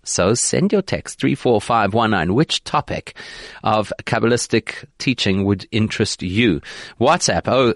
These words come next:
six one eight nine five one oh one nine. Now, it is interesting if you, I don't know if you followed this at all, but last night in Meron, Meron is a small town. I don't even know if it qualifies as a town.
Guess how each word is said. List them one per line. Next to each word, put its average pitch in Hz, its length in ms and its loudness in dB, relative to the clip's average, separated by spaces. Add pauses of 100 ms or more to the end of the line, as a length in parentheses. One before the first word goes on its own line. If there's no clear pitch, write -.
six - 400 0
one 110 300 2
eight 123 380 -2
nine 107 340 2
five 107 460 0
one 104 180 2
oh 104 80 4
one 101 220 2
nine. 107 300 2 (480)
Now, 127 260 2 (160)
it 135 100 2
is 165 160 4
interesting 135 460 2
if 98 200 -4
you, 101 360 4
I 107 80 0
don't 123 80 6
know 110 40 6
if - 80 0
you 101 60 0
followed 123 320 2
this 156 220 2
at 151 80 4
all, 156 160 4
but 101 240 0 (360)
last 127 440 2
night 107 340 2
in 107 240 2
Meron, 98 580 2 (1080)
Meron 143 320 4
is 151 140 4
a 127 100 4
small 123 460 4
town. 139 320 0
I 147 100 0
don't 185 140 4
even 143 220 2
know 117 100 4
if 117 120 0
it 101 100 -4
qualifies 107 500 0
as 87 100 -2
a 90 60 -2
town. 87 440 -2